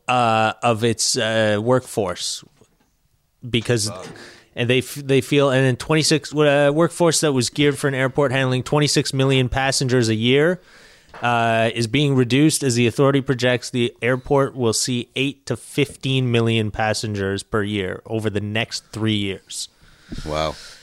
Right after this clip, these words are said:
Speaker 1: So that's what they're projecting, man. So that's, if you think about
Speaker 2: It's the
Speaker 1: that.
Speaker 2: Vancouver airport?
Speaker 1: Vancouver, yeah. And that's, you know,
Speaker 2: Mm.
Speaker 1: travel down. Nobody's renting. Uh, places are,
Speaker 2: Yeah.
Speaker 1: yeah, losing value. People start selling. It's gonna tank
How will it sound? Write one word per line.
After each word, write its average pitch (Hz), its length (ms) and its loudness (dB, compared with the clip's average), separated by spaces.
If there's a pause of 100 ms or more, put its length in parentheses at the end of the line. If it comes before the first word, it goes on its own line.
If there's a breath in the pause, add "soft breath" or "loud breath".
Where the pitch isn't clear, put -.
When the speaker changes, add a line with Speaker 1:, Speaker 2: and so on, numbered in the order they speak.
(120)
Speaker 1:
So 139 200 0
that's 147 220 2
what 127 120 2
they're 123 100 2
projecting, 113 540 -2
man. 101 240 -2
So 120 100 2
that's, 131 360 0
if 117 180 -2
you 143 120 4
think 151 280 0
about 117 200 4
Speaker 2:
It's 101 100 0
the - 20 4
Speaker 1:
that. 139 160 4
Speaker 2:
Vancouver 127 400 0
airport? 151 440 0
Speaker 1:
Vancouver, 135 540 2
yeah. 127 280 2
And 110 180 -2
that's, - 340 -2
you 120 140 -4
know, 131 200 -2
Speaker 2:
Mm. - 80 -10
Speaker 1:
travel 147 540 2
down. 143 560 2 (800 loud breath)
Nobody's 135 480 0
renting. 147 600 0 (120)
Uh, 117 200 0
places 143 580 0
are, 131 240 4
Speaker 2:
Yeah. 135 200 2
Speaker 1:
yeah, 139 40 0
losing 123 400 2
value. 147 540 2
People 131 280 -2
start 120 320 0
selling. 143 520 2
It's - 280 0
gonna 117 600 2
tank 139 480 -2